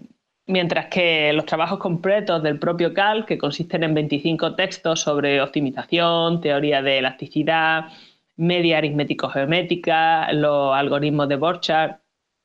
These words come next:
y los resultados ya mencionados previamente en solitario con Jacobi y so-, con función elíptica, pues van a salir más tarde, van a salir en el ochenta y ocho. Y digo que es una broma pesada porque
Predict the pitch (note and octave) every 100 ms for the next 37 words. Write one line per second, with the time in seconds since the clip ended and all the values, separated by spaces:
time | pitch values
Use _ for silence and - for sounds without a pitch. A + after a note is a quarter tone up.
0 | _ - D3 C3+ D3 D3+ D#3 D3+ D#3 D3+
1 | D#3 E3 D#3+ D#3 - E3 D#3+ E3 F3 F3
2 | F3+ - - - - E3 E3 D#3 D#3 D#3+
3 | D#3 D3 D3 D3 D#3 F3+ F3+ F#3+ F3+ D3+
4 | C#3 - C#3+ C#3+ D#3 D3 D#3+ D#3+ D#3 E3+
5 | F3 F#3 G3 - - - - D3+ D3 D#3+
6 | E3+ F3+ E3+ D3 C#3+ D3+ D#3 - D3 C#3+
7 | C3+ D3 D3+ D3+ D#3 D#3+ C#3+ C3+ C#3+ C3
8 | A#2 C3+ C3 - - _ - - D#3 F3
9 | G#3 G3+ G#3+ G3 F#3+ G3 F#3+ F#3+ - F3
10 | F#3 G3 D#3+ D3 - C#3+ C#3 C#3+